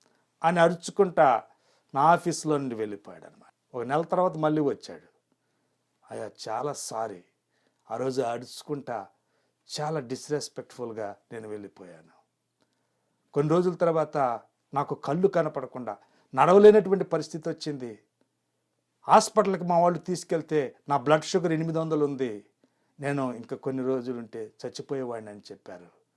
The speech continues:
"నాకు డయాబెటీస్ ఉందని నువ్వు చెప్పావు, నీకు చాలా థ్యాంక్స్" అని ఆయన నా చేతులు పట్టుకున్నాడు. డాక్టర్స్గా మేమేం చేస్తామంటే ప్రజలకి, పేషెంట్లకి బ్యాడ్ న్యూస్ చెబుతాము, గుడ్ న్యూస్ చెబుతాం. బ్యాడ్ న్యూస్ ఏంటంటే నీకు ఈ రోగం ఉంది,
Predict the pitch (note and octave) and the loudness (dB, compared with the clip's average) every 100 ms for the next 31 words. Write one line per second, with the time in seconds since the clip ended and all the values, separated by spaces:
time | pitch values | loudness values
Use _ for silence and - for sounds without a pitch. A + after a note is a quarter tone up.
0 | _ _ _ _ _ F3+ F#3+ F3+ F3+ G3 | _ _ _ _ _ 8 8 12 12 12
1 | C4 C4 - A#3 A#3+ A3 G#3 - F#3+ - | 10 8 4 4 6 8 8 8 4 8
2 | A3+ G#3 F3+ E3+ D#3 - G3+ G#3 - - | 10 10 8 2 0 6 8 6 2 6
3 | A3+ B3+ - A3+ G3 D#3+ - _ - D3+ | 6 6 4 2 2 -2 -8 _ -6 -4
4 | D3 C3 - A2+ G2+ F#2+ F2 - - - | -2 -6 -8 -10 -12 -16 -20 -20 -20 -20
5 | - - _ _ _ C3+ D3 A3 A3+ G#3 | -20 -20 _ _ _ 6 8 8 4 0
6 | G3 G3+ E3+ E3 F3+ F#3+ F#3+ - E3+ D#3+ | 2 2 4 0 0 2 2 2 0 0
7 | D#3 D3+ D3+ D3+ D#3+ D3+ C#3+ C3+ D3 D3 | -2 -2 -2 0 -2 -4 -4 -2 -2 -2
8 | D#3+ C#3+ C3+ - A2 G#2+ - _ _ _ | -4 -8 -10 -12 -12 -12 -18 _ _ _
9 | _ _ _ C3 D#3 G3+ G#3 G#3 - G3+ | _ _ _ 4 8 8 6 4 4 2
10 | F3+ A3 B3+ G#3 F#3 G3+ F#3 - B2+ - | 6 4 6 4 6 6 4 0 -4 -6
11 | G2 - _ _ _ _ _ _ C#3 F#3 | -16 -18 _ _ _ _ _ _ 8 10
12 | A3 A#3 A3 A3 G#3 A3 C4 A#3 E3 F3+ | 10 6 8 10 10 6 6 4 6 8
13 | F3+ G3 F#3+ D3+ G#2+ F2+ | 8 8 6 2 -2 -10